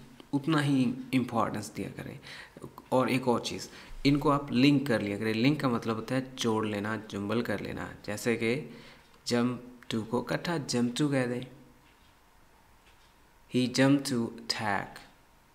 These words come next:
Clever,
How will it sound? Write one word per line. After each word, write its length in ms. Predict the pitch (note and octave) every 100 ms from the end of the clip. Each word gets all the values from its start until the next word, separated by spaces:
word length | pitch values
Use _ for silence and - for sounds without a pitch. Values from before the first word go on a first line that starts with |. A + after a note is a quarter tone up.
| _ _ _ _ _ _ _ _ _ _ _ _ _ _ _ - - - - - - - - - - - - - - - -
Clever, 540 | - C3+ D#3 C#3 A2+